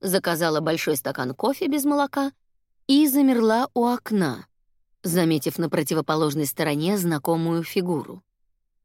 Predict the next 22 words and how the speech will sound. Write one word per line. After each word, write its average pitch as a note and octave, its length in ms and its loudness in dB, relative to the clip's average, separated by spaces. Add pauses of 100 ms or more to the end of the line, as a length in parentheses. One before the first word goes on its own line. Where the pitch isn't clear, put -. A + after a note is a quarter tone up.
(160)
Его G#3+ 340 4
появление A#3+ 720 2
в - 100 -16
последнее G#3 540 0
время F3+ 340 2
сопровождалось D#3+ 1000 0
мурашками D3 720 -2
по C#3+ 120 -8
спине. C3 480 -4 (1160)
Брайан A#3 500 4
шёл A3+ 320 2
в F#3 80 -10
клетчатой F3 540 0
рубашке G3+ 580 0
и - 120 -4
тёмных D#3 460 -2
джинсах. - 640 -8 (480)
Русые F3+ 500 2
волосы A3+ 600 0
намокли F3+ 640 0
от D#3+ 180 -4
дождя. D3 480 -4